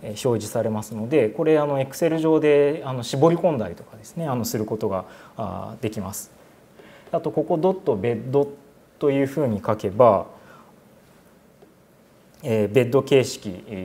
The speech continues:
で、えー、と呼ばれる、まあ、形式で表示することができて、で、このベッド形式って、あの、ゲノムブラウザーに読み込ませると、まあ、このように、あの、ヒットしたところを、あの、可視化、ゲノム上で可視化することができるんですね。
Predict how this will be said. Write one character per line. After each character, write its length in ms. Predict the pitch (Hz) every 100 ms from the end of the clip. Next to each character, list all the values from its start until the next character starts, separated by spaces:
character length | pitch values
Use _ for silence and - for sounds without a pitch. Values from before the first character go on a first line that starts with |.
| 90
で、 280 | 98 90 - -
え 380 | 131 95 92 101 - -
ー、 280 | 135 131
と 60 | 151
呼 60 | 113
ば 120 | 113
れ 100 | 110
る、 100 | 107
ま 100 | 101
あ、 40 |
形 180 | 104 107
式 240 | - 110
で 160 | 95 95 - - - -
表 120 | 120
示 120 | 101 -
す 80 |
る 80 | 107
こ 140 | - 107
と 100 | 107
が 100 | 95
で 120 | 95
き 100 | -
て、 260 | 143 107 - - -
で、 60 | 165
こ 120 | 196
の 80 | 165
ベ 140 | 151
ッ 60 | 165
ド 120 | 220
形 180 | 262 233
式 240 | - 120
っ 40 |
て、 180 | 107 113
あ 80 | 107
の、 180 | 104 104 - -
ゲ 100 | 135
ノ 140 | 165
ム 60 | 196
ブ 100 | 214
ラ 100 | 214
ウ 60 | 175
ザ 140 | 127
ー 20 |
に 160 | 107 92 -
読 120 | 123
み 140 | 127
込 120 | 117 123
ま 140 | 120
せ 140 | 139
る 120 | 104 95
と、 260 | 131 92 - -
ま 80 | 143
あ、 20 |
こ 160 | 127 160
の 140 | 170
よ 160 | 190 180
う 20 |
に、 120 | 110 101
あ 80 |
の、 80 | 110
ヒ 140 | - 247
ッ 60 |
ト 120 | -
し 80 | -
た 100 | 120
と 100 | 113
こ 140 | 107 117
ろ 80 |
を、 160 | 104 85 - - -
あ 80 | -
の、 220 | 110 101 -
可 140 | - 139
視 80 |
化、 180 | - 202
ゲ 120 | 151 156
ノ 100 | 196
ム 80 |
上 140 | 208 208
で 80 | 185
可 160 | 156
視 80 | -
化 100 | 196
す 140 | 196
る 80 | 202
こ 100 | 202
と 80 | 202
が 100 | 123
で 120 | 98
き 100 | -
る 80 | 98
ん 80 | 85
で 60 |
す 80 | -
ね。 180 | 123 -